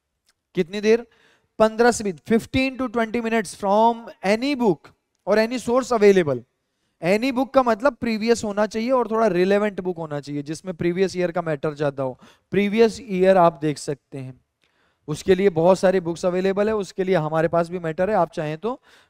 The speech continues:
कमेंट करके बता सकते हैं, हम आपको डायरेक्ट भी अवेलेबल करवा देंगे, आ, पीडीएफ़ और जो भी सोर्सेज हैं। तो vocab आप पन्द्रह से बीस मिनट रोज पढ़ना शुरू करो।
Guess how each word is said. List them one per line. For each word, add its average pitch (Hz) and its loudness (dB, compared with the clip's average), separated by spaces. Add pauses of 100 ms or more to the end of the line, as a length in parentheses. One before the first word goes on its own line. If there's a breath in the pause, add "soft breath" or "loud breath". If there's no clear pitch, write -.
कमेंट 165 -2
करके 165 0
बता 160 -2
सकते 165 -8
हैं, 202 -6
हम 190 -10
आपको 170 -4
डायरेक्ट 143 -2
भी 180 0
अवेलेबल 147 0
करवा 135 -4
देंगे, 170 -8 (480)
आ, 143 0 (500)
पीडीएफ़ 175 0
और 156 -6
जो 156 -6
भी 160 -8
सोर्सेज 135 -10
हैं। 120 -20 (840)
तो 240 2
vocab 240 8
आप 233 8
पन्द्रह 226 2
से 226 -4
बीस 214 -6
मिनट 208 -6
रोज 202 -2
पढ़ना 190 -4
शुरू 185 -6
करो। 190 -6